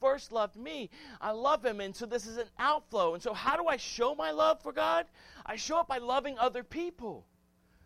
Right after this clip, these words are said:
It's a natural outflow. If you are serving and loving other people just because it's gonna get you some extra credit,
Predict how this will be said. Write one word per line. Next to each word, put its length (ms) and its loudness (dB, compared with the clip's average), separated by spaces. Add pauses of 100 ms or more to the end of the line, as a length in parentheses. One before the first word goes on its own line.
(440)
It's 160 -4
a 80 2
natural 720 0
outflow. 540 2 (240)
If 180 -6
you 200 0
are 100 0
serving 560 -2
and 100 -6
loving 300 2
other 180 0
people 380 -6
just 200 -4
because 300 -2
it's 140 -4
gonna 180 -2
get 240 -10
you 80 -10
some 240 -6
extra 320 -6
credit, 480 0